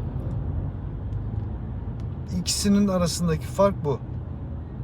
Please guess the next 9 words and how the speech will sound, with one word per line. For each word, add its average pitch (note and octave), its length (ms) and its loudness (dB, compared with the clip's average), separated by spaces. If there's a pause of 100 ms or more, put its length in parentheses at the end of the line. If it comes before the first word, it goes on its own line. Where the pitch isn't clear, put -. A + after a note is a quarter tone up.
(2750)
Yani E3 220 6
New F3 180 6
York'ta F3 540 6
sigara E3+ 500 4
içiyorsanız D3 580 0
sigara D3 540 2 (120)
on D#3+ 140 4
altı D3 320 4
dolar. B2 320 0